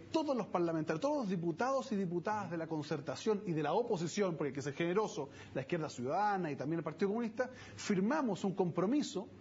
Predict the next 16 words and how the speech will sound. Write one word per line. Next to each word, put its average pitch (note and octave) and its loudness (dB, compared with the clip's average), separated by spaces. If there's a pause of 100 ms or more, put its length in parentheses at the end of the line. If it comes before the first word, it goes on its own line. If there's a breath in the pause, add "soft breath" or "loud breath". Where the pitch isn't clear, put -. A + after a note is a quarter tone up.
(360 loud breath)
de A3 2 (140)
votar F#3 2
a A3 0
favor G#3 2
de A#3 0
la A3+ 2
eliminación F#3+ 0
del A3+ 0
sistema G3+ 0
binominal. F3 0 (600 loud breath)
El F3 2
cambio, A3 2
bueno, G3+ 0
hay D#3+ 0
que F3 0
ver B3 2